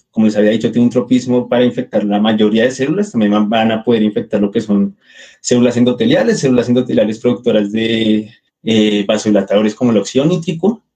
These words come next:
eso lo van a hacer en un ex-, en cantidades muy elevadas, poniendo en vida, eh, la, eh, poniendo en riesgo la vida del paciente debido a que, eh, puede generar lo que es una,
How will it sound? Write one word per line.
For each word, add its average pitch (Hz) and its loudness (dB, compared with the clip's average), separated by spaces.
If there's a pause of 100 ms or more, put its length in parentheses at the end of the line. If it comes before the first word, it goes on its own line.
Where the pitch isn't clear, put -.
eso 104 -2
lo 107 2
van 104 2
a 101 0
hacer 107 -2
en 107 0
un 110 2
ex-, 110 -4
en 101 0
cantidades 104 -2 (120)
muy 147 0
elevadas, 185 0 (920)
poniendo 147 2
en 139 -4
vida, 147 2
eh, 131 2
la, 113 0
eh, 120 0
poniendo 127 2
en 135 0
riesgo 156 0
la 127 0
vida 113 -2
del 117 -2
paciente 110 -4
debido 107 -2
a 101 -8
que, 110 -2 (880)
eh, 107 2
puede 113 0
generar 110 0
lo 113 -2
que 113 0
es 107 -4
una, 107 0